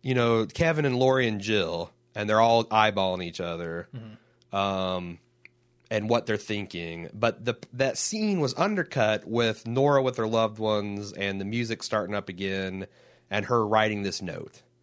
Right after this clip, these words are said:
Speaker 1: which I
Speaker 2: When you
Speaker 1: first
Speaker 2: say undercut, you don't mean
Speaker 1: I don't mean undercutting. I mean, like, underplaying, supporting.
Speaker 2: Okay.
Speaker 1: The opposite of
Speaker 2: Okay.
Speaker 1: undercut. It's
Speaker 2: <laughs> Yeah.
Speaker 1: supercutting.
Speaker 2: It, it wasn't sabotage, but
Speaker 1: <laughs> No,
Speaker 2: okay.
Speaker 1: no. Um, and she's talking about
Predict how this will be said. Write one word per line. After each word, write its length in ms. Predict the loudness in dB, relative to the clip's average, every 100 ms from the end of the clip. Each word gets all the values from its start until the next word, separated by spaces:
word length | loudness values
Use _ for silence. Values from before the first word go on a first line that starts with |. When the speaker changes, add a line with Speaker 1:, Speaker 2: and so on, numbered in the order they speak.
| _ _ _ _ _ -6
Speaker 1:
which 140 | 0
I 40 | 0
Speaker 2:
When 60 | 2
you 60 |
Speaker 1:
first 200 | 2 2
Speaker 2:
say 60 | -2
undercut, 480 | -6 -6 -6 -6 -6
you 60 |
don't 200 | -8 -8
mean 400 | -8 -10 -10 -14 -18 _ _ -20 0
Speaker 1:
I 80 | 2
don't 120 | 2
mean 140 | 2 2
undercutting. 420 | 0 0 0 0
I 40 |
mean, 180 | -2 -2
like, 200 | -2 -4 -2
underplaying, 1000 | 0 0 2 0 0 0 2 4 2 -2
supporting. 640 | -8 0 0 2 -2 -12 -18 _ _ -6
Speaker 2:
Okay. 200 | 0 4
Speaker 1:
The 40 |
opposite 380 | 4 4 0 -2
of 100 | 0
Speaker 2:
Okay. 140 | -2
Speaker 1:
undercut. 300 | -2 -4 -2
It's 200 | 0 2
Speaker 2:
<laughs> 0 |
Yeah. 120 | 0 2
Speaker 1:
supercutting. 480 | 0 2 0 0
Speaker 2:
It, 180 | -4 -4
it 120 | -4
wasn't 380 | -4 -4 -6 -8
sabotage, 600 | -4 -4 -4 -6 -6 -4
but 180 | 0 0
Speaker 1:
<laughs> 340 | 0 -6 -10 -6
No, 80 |
Speaker 2:
okay. 180 | -4 -4
Speaker 1:
no. 680 | -6 -10 _ -20 -20 _ 2
Um, 520 | 4 4 2 0 -4 -6
and 140 | -6 -4
she's 160 | -2
talking 220 | 0 0 2
about 360 | 2 2 0